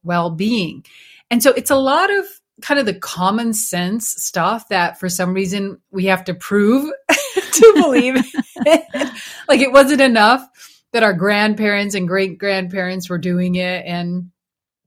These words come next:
you know, lived essentially healthier than <laughs> many of us do now. That wasn't enough.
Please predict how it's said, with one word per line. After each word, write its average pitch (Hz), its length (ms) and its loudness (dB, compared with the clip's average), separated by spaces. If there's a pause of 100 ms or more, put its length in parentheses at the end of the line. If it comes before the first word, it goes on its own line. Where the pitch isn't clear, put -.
(160)
you 208 120 -2
know, 170 340 -4
lived 196 300 0
essentially 180 680 -6
healthier 226 480 0
than 180 180 -4
<laughs> 190 80 -4
many - 240 -2
of 202 120 0
us 185 180 -2
do 175 160 -8
now. 170 320 -6 (460)
That 285 280 2
wasn't 180 280 -2
enough. 165 440 -6